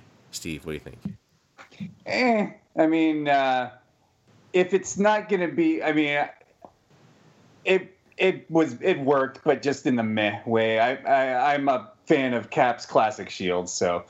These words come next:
Speaker 1: Mm-hmm.
Speaker 2: um, I get that Captain America needs a shield, but I would have liked to have seen, like, Wakanda can do practically anything, so I'd like to have seen some sort of, like, um, attempt at re-, making his old shield.
Speaker 1: Mm-hmm.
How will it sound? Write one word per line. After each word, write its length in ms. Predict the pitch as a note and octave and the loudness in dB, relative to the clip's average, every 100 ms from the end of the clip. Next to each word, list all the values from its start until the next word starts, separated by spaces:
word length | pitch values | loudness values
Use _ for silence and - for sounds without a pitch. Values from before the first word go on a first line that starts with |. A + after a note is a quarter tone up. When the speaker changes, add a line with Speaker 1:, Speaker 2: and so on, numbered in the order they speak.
| _ | _
Speaker 1:
Mm-hmm. 380 | G2 F#2 F2+ E2+ | -12 -10 -6 0
Speaker 2:
um, 680 | G2+ F#2+ F#2 F#2 F#2 F#2 F2+ _ _ - | 2 2 0 -2 -4 -6 -10 _ _ -2
I 80 | |
get 280 | C3 D3 A#2 - | 0 0 -2 -4
that 200 | C3+ B2+ | -2 -2
Captain 300 | - C3+ C#3+ | 0 0 0
America 360 | B2 A#2+ A#2 A2+ | 0 0 0 -2
needs 240 | G#2+ A#2 | -2 0
a 80 | B2 | -2
shield, 500 | A#2+ C3+ C3 C3 A#2 | -2 2 2 2 0
but 120 | A2+ A2 | 0 2
I 80 | |
would 120 | A2+ A2+ | 0 -2
have 120 | G#2 | 0
liked 220 | A2+ A2 | -2 0
to 80 | A#2+ | -2
have 120 | G2 | -2
seen, 400 | - B2 G#2+ G#2+ | -2 -2 0 0
like, 200 | B2+ B2+ | 0 0
Wakanda 580 | C#3+ D3 A3+ C#4 G3+ A#2+ | -2 2 2 2 0 -2
can 400 | F#3+ C3 A#2 A2+ _ _ | -2 0 -2 -6 _ _
do 540 | F3 A#3 F3 C#3 B2 - | 0 2 0 -2 -6 -4
practically 500 | - D#3 D#3 B2+ A#2+ | 0 2 0 -4 -2
anything, 400 | C#3+ E3+ D#3 B2+ | 0 0 0 -2
so 120 | A2 C#3+ | 0 0
I'd 60 | |
like 160 | D3+ E3 | 2 -2
to 40 | D3 | -4
have 60 | |
seen 240 | A2+ C#3 A2+ | -2 -2 0
some 240 | - C3 | 0 0
sort 240 | - C3 G#2+ | 0 -2 -2
of, 160 | G2 - - - - _ | -4 -10 -20 -20 -20 _
like, 360 | B2+ A2 G2+ - | -2 0 0 0
um, 720 | A2+ G#2 G2 F#2+ F#2 F2 F2+ - _ _ _ - _ - _ | 2 2 2 -2 -4 -10 -14 -20 _ _ _ -20 _ -20 _
attempt 420 | C#3+ - D3+ C3 | -2 2 0 2
at 180 | B2+ A2 | 0 0
re-, 140 | A#2 - | -4 -4
making 380 | C3+ B2+ B2+ A2+ | 0 0 0 -2
his 160 | A2+ A2 | 0 0
old 200 | G#2+ F2+ | -2 -4
shield. 440 | G#2 - - - - G2+ | -6 -4 -6 -6 -18 -12
Speaker 1:
Mm-hmm. 280 | G2 F2+ | -12 -10